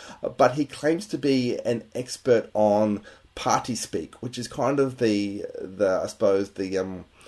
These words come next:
the terminology used by the Chinese Communist Party, and which he claims is difficult to decipher even for native Mandarin speakers. Which basically has raised the ire of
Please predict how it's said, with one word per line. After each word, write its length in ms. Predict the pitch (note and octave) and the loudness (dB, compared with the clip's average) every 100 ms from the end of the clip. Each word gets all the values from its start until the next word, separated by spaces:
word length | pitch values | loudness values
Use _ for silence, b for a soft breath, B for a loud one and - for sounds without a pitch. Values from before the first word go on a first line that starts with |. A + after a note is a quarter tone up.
| B B - | B B -12
the 80 | - | -8
terminology 560 | - B2 A2+ G#2+ G#2 | -2 0 2 2 0
used 360 | F#2 G#2 B2+ B2+ | -4 -2 0 2
by 80 | A2 | 2
the 100 | G2 | 2
Chinese 360 | G#2+ F2 F2 | -2 -4 -6
Communist 340 | - F2+ F2+ - | -10 -10 -12 -10
Party, 360 | E2+ D#2 F#2 - B B | -8 -6 -8 -10 B B
and 320 | A#2+ B2 B2 | -2 0 2
which 220 | B2+ C3+ - | 0 -2 -4
he 100 | C3+ | -6
claims 480 | - A#2+ A#2 A2+ | -4 -2 0 0
is 140 | G2+ G#2+ | -2 -2
difficult 420 | A#2+ D#3 G#3 F3+ | 0 -2 0 -4
to 100 | F3 | -4
decipher 600 | C#3 C3+ B2 G#2+ G#2+ G#2+ | -2 0 4 4 6 2
even 300 | A#2 D3 E3+ | 2 0 0
for 140 | D#3+ D#3 | -4 -4
native 400 | A2+ A#2 B2+ G2+ | 0 0 -2 -4
Mandarin 560 | G#2 A2 G#2 G2 B2 | 0 0 0 0 0
speakers. 640 | B2+ - A2+ G#2 D2 - - _ B B B B B B B B B B _ _ D3 | 0 2 2 0 -6 -8 -14 _ B B B B B B B B B B _ _ 2
Which 520 | A3+ B3 - - - | 4 4 2 0 8
basically 640 | D3+ D#3 D#3+ C#3 C#3 B2+ A#2+ | 8 8 4 6 6 8 6
has 420 | A#2 A2+ A2 - | 4 4 4 0
raised 320 | G#2+ G#2+ G#2+ | 4 4 4
the 140 | A#2 - | 0 0
ire 420 | G2+ G#2 G2+ G2+ | 2 4 6 6
of 340 | G#2+ G#2+ G#2+ | 4 2 2